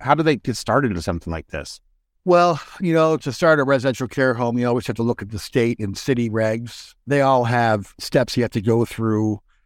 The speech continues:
Speaker 2: not only for, for building, but for codes and all those kinds of things. So they have to go through the states. It's a pretty difficult process, which is why we franchised it, made it a lot easier.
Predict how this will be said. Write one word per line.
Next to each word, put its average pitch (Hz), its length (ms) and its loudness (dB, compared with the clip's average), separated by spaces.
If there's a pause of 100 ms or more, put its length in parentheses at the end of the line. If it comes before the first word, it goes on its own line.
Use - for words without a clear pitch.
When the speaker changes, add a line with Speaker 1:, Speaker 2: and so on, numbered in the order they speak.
Speaker 2:
not 135 160 2
only 127 200 2
for, 104 320 -2
for 110 120 -6
building, 120 1000 0
but 107 220 -2
for 107 500 0 (100)
codes 127 520 0
and 107 80 2
all 110 120 4
those 107 200 -2
kinds 101 280 -4
of 98 120 -6
things. - 580 -14 (340)
So - 120 -8
they 123 100 2
have 127 140 0
to 127 80 -2
go 123 140 0
through 117 140 -2
the 104 100 -6
states. 127 340 -2
It's 147 220 -4
a - 20 -8
pretty 285 220 -2
difficult 131 480 0
process, 104 560 -2
which 104 120 -8
is 110 80 -6
why 123 180 4
we 110 120 0
franchised 101 640 -2
it, 87 140 -8
made 110 160 -2
it - 20 0
a 98 60 -2
lot 101 200 2
easier. 98 460 -2